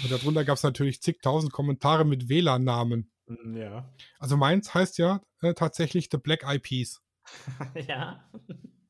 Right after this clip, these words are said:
Speaker 1: Heißt mein, äh, mein W lan. Aber da, da waren Sachen dabei. Also,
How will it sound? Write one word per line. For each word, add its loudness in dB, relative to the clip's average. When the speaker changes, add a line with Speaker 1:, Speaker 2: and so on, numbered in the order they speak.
Speaker 1:
Heißt -2
mein, 0
äh, 0
mein -4
W 2
lan. -4
Aber 0
da, 2
da -4
waren -2
Sachen -2
dabei. 0
Also, 0